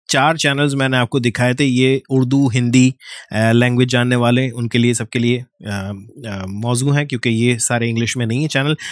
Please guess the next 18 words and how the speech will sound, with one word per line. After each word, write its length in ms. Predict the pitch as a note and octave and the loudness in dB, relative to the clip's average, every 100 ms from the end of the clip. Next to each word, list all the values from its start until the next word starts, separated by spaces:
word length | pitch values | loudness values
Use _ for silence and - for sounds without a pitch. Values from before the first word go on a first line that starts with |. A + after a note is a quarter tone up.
| - - | -10 -4
अ, 140 | A2 - F3 | -2 -2 -2
एक 160 | G#3+ | -2
चैनल 360 | - F3 D#3 D3+ | 0 0 0 0
और 200 | C#3 C#3+ | 2 2
है 220 | D#3 D#3+ _ - | 2 -2 _ 0
फिर 200 | D3 C#3 | 2 2
again 240 | C#3+ D3 - | 0 -2 -2
इंडिया 300 | B2+ C3 D3+ | 2 4 4
से, 240 | C3+ D3 C#3+ - - - | 2 0 -2 -10 -20 -6
और 220 | C3+ D3 | -2 0
इसको 200 | D3 - | 0 -4
कौन 240 | D3 C#3 C#3+ | -2 0 2
नहीं 160 | C#3+ | 4
जानता 320 | C3+ C3 C3 B2 | 4 2 2 0
भैया, 360 | A2+ A#2 A#2+ - - | 0 -2 -4 -6 -4
Pix 180 | C3+ C3 | -2 -2
Imperfect, 500 | B2 B2+ A#2+ C#3 C#3 - - - - | -2 0 0 0 -2 -8 -16 -16 -8
उमेश, 520 | B2+ B2+ C#3 C3+ - | -2 0 0 0 -6